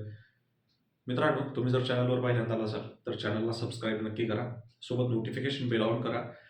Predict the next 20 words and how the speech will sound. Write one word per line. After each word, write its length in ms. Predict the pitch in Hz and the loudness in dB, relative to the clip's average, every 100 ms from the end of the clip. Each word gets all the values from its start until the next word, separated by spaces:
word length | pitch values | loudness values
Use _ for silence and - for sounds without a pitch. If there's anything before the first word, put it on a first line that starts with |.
| _ - | _ -2
म्हणजे 240 | 113 113 | 2 4
या 100 | 127 | 4
प्रत्येक 360 | 127 120 - 143 | 2 0 0 0
व्हिडिओचं 280 | 143 139 135 | 2 2 2
नोटिफिकेशन 500 | 127 123 127 120 123 | 0 0 -2 -2 -4
हे 380 | - - - 120 | -6 -8 -6 -2
तुम्हाला 240 | 104 92 | -2 -2
मिळेल. 180 | 90 82 - - - - _ _ _ _ _ _ _ _ _ _ _ _ _ - _ | -2 -4 -8 -20 -20 -20 _ _ _ _ _ _ _ _ _ _ _ _ _ -20 _
मित्रांनो, 600 | 139 151 151 123 - - 113 | 0 4 6 4 -2 -6 2
ग्लोबली 680 | 120 131 139 143 - - - | 4 6 6 2 -2 -10 -6
मार्केट 380 | 113 113 110 127 | 0 0 2 2
जे 140 | 123 123 | 6 6
आहे, 220 | 117 - - - - - - _ - | 6 2 -4 -12 -18 -20 -20 _ 6
हे 40 | |
एक 240 | 139 139 117 | 6 6 4
वेगळ्या 360 | 120 123 135 | 6 8 6
दिशेने 540 | 127 131 135 131 135 - | 4 4 4 2 -4 -6
आता 200 | 117 113 | -2 2
वळायला 280 | 104 95 | 2 2
लागले. 280 | 95 90 87 | 0 -2 -2